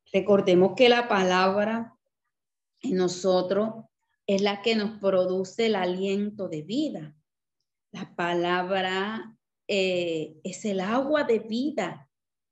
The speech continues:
que restaura. Dios estaba mostrando como es, como esa agua de vida que saciaría sus vidas, que les daría un renuevo,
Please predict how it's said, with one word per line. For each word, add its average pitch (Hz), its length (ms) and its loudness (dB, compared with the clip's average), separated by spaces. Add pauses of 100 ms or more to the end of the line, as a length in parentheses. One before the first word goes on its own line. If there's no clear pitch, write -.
(160)
que 180 160 -6
restaura. 165 1040 -6 (580)
Dios 285 320 0
estaba 302 520 -2
mostrando 196 1040 2
como 202 180 -2
es, 185 420 -4
como 190 240 2
esa 254 400 2
agua 233 320 0
de 185 180 -2
vida 196 540 -8 (440)
que 190 100 -2
saciaría 175 960 0
sus 185 440 -6
vidas, 220 540 0 (380)
que 196 100 4
les 185 240 2
daría 175 320 0
un 208 140 4
renuevo, 196 1040 2